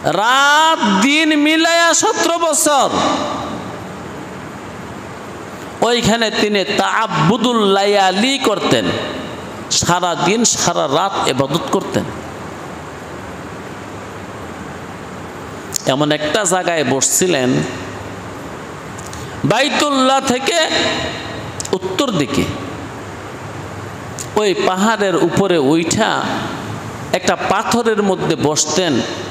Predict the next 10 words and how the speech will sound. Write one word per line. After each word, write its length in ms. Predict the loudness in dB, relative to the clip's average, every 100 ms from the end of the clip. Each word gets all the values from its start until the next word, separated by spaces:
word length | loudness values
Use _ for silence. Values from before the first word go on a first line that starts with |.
| -10 -8 0
যেখানে 540 | 2 2 2 2 2
বসলে 760 | 0 0 2 2 4 4 4 4 2 0 -6 -12 -12 -12 -12 -2
বাইতুল্লাহ 460 | 0 2 2 2 2
দেখা 260 | 2 2 2
যায়। 180 | 0 -2 -8 -10 -10 -12 -12 -12 -12 -12 -12 -12 -12 -12 -12 -12 -12 -12 -12 -12 -12 -12 -12 -12 -10 -8 -2
ওইখানে 360 | 0 2 4 4
সতেরো 520 | 2 0 0 0 4
বছর 280 | 4 2 2
ছিলেন। 380 | 0 0 -2 -2 -8 -10 -12 -12 -12 -12 -12 -12 -12 -12 -12 -12 -12 -12 -12 -12 -12 -12 -12 -12 -12 -12 -12 -12 -12 -12 -10 -10 -10 -4
তো 80 | 2